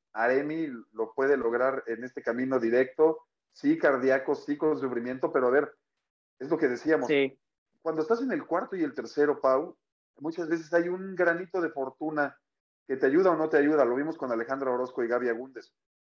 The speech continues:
Speaker 1: No les quitamos ningún mérito, pero se quedaron, o sea, arri-, setenta centésimas arriba de la siguiente pareja. Y hay mexicanos que en estos mismos Juegos Olímpicos se han quedado setenta centésimas
Speaker 2: <laughs>
Speaker 1: abajo,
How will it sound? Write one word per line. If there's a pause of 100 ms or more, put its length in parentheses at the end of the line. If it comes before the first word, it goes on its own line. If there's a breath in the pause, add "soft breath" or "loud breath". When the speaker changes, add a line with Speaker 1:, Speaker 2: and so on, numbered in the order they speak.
(320)
Speaker 1:
No
les
quitamos
ningún
mérito, (120)
pero
se
quedaron, (540)
o
sea,
arri-, (300)
setenta
centésimas
arriba
de
la
siguiente
pareja. (1000)
Y
hay
mexicanos
que
en
estos
mismos
Juegos
Olímpicos
se
han
quedado
setenta
centésimas
Speaker 2:
<laughs>
Speaker 1:
abajo,